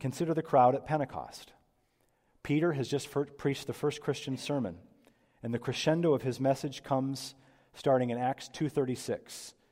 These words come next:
where Peter says, "Let all the house of Israel therefore know for certain that God made him both Lord and Christ,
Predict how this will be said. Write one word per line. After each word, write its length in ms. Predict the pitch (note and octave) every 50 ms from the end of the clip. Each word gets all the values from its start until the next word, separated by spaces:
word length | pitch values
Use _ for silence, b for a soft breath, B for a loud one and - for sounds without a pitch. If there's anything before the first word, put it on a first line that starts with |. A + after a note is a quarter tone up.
| _ _ _
where 100 | - B2
Peter 260 | - - C#3+ C#3+ C#3+ C3
says, 360 | - - B2+ A2+ G#2+ - B B B B B B B -
"Let 160 | C#3 C#3 D3
all 200 | D#3 F#3 G#3+ G#3+
the 100 | G#3+ F3+
house 280 | F3+ F#3+ G3 F#3 -
of 120 | G3 D#3+ D#3+
Israel 360 | D#3 C3 D3+ D#3 D3 C#3 C3+
therefore 480 | B2 B2+ B2+ B2+ - - - B2+ B2 A#2+
know 280 | B2 B2+ C#3+ F3 G3
for 180 | F#3+ - F3 D3
certain 800 | - - - - - - - G3+ G#3+ G#3 G#3 - A#2+ G2+ G#2 A2+ B B B B B B B B -
that 200 | C3 C3 C#3 B2
God 300 | D#3 D3+ E3 F#3+ F#3+ F3+
made 200 | F#3 F#3 F3+ C#3+
him 260 | C#3+ D3 D3 D#3 D3
both 240 | C3+ C#3 C#3+ C3+ -
Lord 380 | C3+ C3+ D3 D#3+ F3 F#3 F3+
and 140 | G3 G3 F#3+
Christ, 540 | - - - B2+ A2 A2+ B2+ C3+ - -